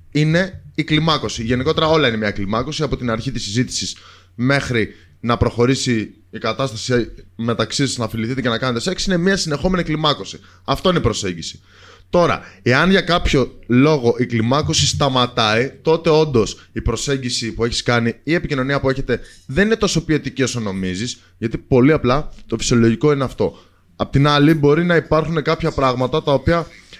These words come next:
εσύ δεν κάνεις για να τη φιλήσεις.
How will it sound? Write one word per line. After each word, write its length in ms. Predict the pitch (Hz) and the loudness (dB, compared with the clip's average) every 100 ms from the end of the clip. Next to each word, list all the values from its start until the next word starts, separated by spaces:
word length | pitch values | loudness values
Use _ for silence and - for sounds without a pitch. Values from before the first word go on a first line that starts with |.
| _ | _
εσύ 560 | 123 - 180 151 - - _ _ | 0 2 4 4 0 -14 _ _
δεν 420 | 104 107 139 127 | -8 -2 0 -2
κάνεις 640 | 127 131 127 110 104 - - _ _ | 0 2 2 0 -2 -4 -8 _ _
για 160 | 104 | 0
να 120 | 120 110 | 2 0
τη 100 | 107 | -2
φιλήσεις. 560 | 117 104 92 - 85 | 2 2 2 -2 -6